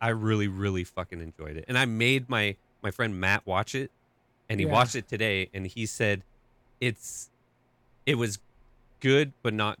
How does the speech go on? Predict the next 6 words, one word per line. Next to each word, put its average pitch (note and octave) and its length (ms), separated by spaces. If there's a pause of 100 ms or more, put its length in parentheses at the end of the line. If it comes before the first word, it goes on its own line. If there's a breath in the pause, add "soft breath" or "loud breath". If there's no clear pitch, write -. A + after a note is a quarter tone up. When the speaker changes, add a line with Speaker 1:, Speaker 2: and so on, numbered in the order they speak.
Speaker 1:
great, G2+ 420 (180)
and G2+ 140
it F#2+ 180 (380)
was, F2+ 680
uh, F2+ 520 (840)
it, - 160